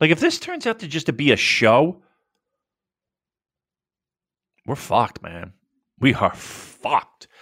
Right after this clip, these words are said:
when it comes to this promotion.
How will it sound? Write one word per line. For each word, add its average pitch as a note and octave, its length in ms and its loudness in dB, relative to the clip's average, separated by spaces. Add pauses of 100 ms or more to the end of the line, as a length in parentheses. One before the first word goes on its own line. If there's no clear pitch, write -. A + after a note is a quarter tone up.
(160)
when G2+ 140 -2
it F2+ 100 -4
comes F2+ 340 0
to F2+ 320 -4 (1500)
this A2+ 160 -6
promotion. G2 580 -4